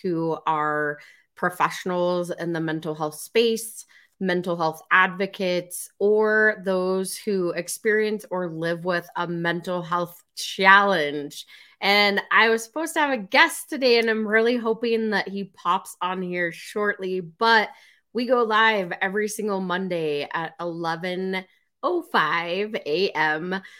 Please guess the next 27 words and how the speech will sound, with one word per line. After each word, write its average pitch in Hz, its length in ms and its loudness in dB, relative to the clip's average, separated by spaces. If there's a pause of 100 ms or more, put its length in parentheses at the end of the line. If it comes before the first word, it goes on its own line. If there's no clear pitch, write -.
(220)
uh, 151 240 2
Mountain 190 380 2
Standard 185 520 -2
Time. 131 440 -6
So 190 480 2 (180)
we're 247 140 -2
just 294 260 -6
gonna 269 160 -6
get 247 200 -2
rolling, 233 520 0
and 247 320 0
<clears throat> 247 340 0
I'm 196 200 0
hoping 214 420 -2
that 190 220 -2
he 190 180 -6
jumps 175 540 -4
on. 143 320 -4 (320)
Again, 180 520 2
I 180 100 2
had 196 200 2
a 190 80 2
long, 202 540 4 (360)
long 247 420 6
weekend 190 640 2 (100)
full 220 640 2
of 170 480 -2